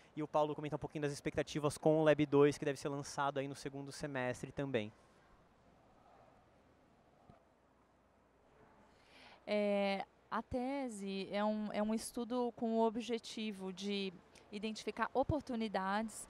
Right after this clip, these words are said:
Speaker 2: pra fomento, geração, investimento e criação de negócios pra resolução dos problemas de habitação. Então,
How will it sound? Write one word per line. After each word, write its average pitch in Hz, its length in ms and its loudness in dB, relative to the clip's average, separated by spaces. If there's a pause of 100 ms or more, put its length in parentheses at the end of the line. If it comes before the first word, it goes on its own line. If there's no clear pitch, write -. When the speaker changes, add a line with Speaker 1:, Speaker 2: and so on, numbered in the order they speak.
(220)
Speaker 2:
pra 208 120 0
fomento, 226 520 -2
geração, 226 560 0
investimento 220 580 -2
e - 40 -6
criação 233 520 2
de 269 120 -2
negócios 208 720 4 (300)
pra 202 100 2
resolução 214 480 -2
dos 208 160 -6
problemas 202 960 0
de 185 140 4
habitação. 202 580 0 (460)
Então, 220 480 -2